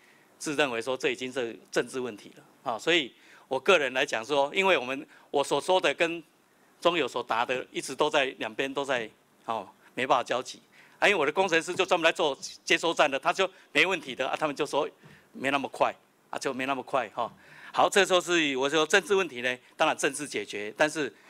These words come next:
老百姓要的是一个真正的啊，真，因为老百姓要知道赔你的，要对国家有利的啊。那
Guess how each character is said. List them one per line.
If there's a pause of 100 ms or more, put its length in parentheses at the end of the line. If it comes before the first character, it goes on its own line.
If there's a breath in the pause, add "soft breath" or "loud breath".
(680 loud breath)
老
百
姓
要
的
是
一
个
真
正
的 (420)
啊， (760)
真， (460)
因
为
老
百
姓
要
知
道
赔
你
的， (880 soft breath)
要
对
国
家
有
利
的 (520)
啊。
那